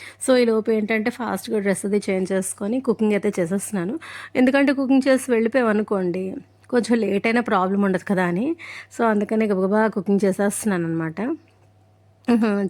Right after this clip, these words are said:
చేసి, అంటే ఈరోజు సింపుల్గా అయిపోయే రెసిపీస్ చేసేస్తున్నాను. వెజిటబుల్స్ కూడా లేవు, తెచ్చుకోవాలి. ఇప్పుడు ఉన్న వాటితోటే చేసేద్దాం కదా, ఈజీగా అయిపోవాలి, త్వరగా అయిపోవాలి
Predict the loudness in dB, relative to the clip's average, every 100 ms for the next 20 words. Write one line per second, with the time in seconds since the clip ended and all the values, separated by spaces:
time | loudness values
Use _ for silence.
0 | 2 2 2 0 0 -2 -8 -20 -20 -14
1 | -4 0 2 4 4 4 4 4 4 4
2 | 2 0 2 2 2 2 2 0 0 -4
3 | 0 2 4 4 2 0 -2 2 2 2
4 | 2 2 2 0 0 0 -2 -2 -2 -2
5 | -4 -2 -2 0 -2 -4 -6 _ _ -6
6 | -4 0 0 2 2 0 0 -2 2 0
7 | 0 0 0 0 0 0 2 2 2 2
8 | 2 2 0 0 0 0 2 0 0 0
9 | 2 0 -2